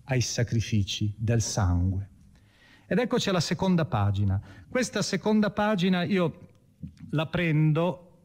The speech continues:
dalla terza parte del libro, perché sono questa dei sacrifici e la terza parte, quella dei capitoli diciassette e ventisei, le parti più nobili,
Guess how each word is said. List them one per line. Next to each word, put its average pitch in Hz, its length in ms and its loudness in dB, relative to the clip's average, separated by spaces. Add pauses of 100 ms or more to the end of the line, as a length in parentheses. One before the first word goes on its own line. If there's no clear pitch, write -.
(300)
dalla 185 440 0
terza 208 760 -2 (240)
parte 131 480 -2
del 143 200 0
libro, 117 540 0 (840)
perché 185 320 -2
sono 190 460 2
questa 190 380 -2
dei 180 100 2
sacrifici 180 760 -2
e 147 40 0
la 147 120 0
terza 185 360 -2
parte, 220 340 -2
quella 160 160 0
dei 156 120 2
capitoli 165 480 -2
diciassette 170 580 -2
e - 20 0
ventisei, 196 800 -2
le 156 160 -2
parti 165 320 -2
più 165 180 -2
nobili, 107 720 0